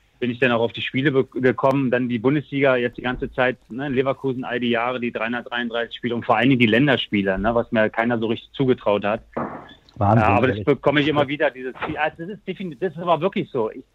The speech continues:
Speaker 1: glaube, ich konnte mich all die Jahre mal selber gut einschätzen, kann das heute noch, konnte das vor meiner Zeit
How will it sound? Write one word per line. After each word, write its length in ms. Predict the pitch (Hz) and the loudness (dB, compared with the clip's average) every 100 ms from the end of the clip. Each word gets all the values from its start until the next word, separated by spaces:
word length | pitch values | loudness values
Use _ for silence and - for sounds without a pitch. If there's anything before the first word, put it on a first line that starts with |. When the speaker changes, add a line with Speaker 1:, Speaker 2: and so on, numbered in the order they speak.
| _ _ | _ _
Speaker 1:
glaube, 260 | 160 156 | -2 -2
ich 80 | 160 | -2
konnte 140 | 175 143 | -6 -6
mich 140 | 139 | -6
all 140 | 143 | -4
die 100 | 165 | 0
Jahre 280 | 151 151 160 | 2 2 0
mal 160 | 156 127 | -4 -4
selber 220 | 147 165 | -2 -4
gut 160 | 151 - | -6 -8
einschätzen, 520 | 143 147 160 - - | -10 -10 -12 -12 -4
kann 200 | 143 139 | 0 2
das 160 | 123 | 2
heute 260 | 135 165 170 | 4 4 2
noch, 240 | 156 147 | -2 -4
konnte 220 | - 147 139 | -4 -6 -4
das 120 | 127 | -6
vor 180 | - 165 | -4 -4
meiner 280 | 131 113 - | -4 -6 -4
Zeit 260 | 117 131 | -4 -4